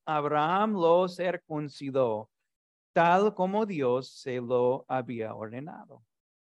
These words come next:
Abraham ya tenía cien años cuando nació su hijo Isaac.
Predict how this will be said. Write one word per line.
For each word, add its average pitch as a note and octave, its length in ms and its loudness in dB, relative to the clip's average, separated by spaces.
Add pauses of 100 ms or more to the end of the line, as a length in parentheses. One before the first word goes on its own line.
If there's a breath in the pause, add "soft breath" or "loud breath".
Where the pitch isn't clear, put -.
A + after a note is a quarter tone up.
(800)
Abraham D#3+ 760 2
ya F#3+ 440 -2 (240)
tenía E3+ 480 -2
cien G#3+ 480 2 (300)
años B2+ 260 -10
cuando A#2+ 320 -6
nació A2+ 560 -6
su A2+ 240 -14
hijo A2 280 -10
Isaac. G#2+ 440 -14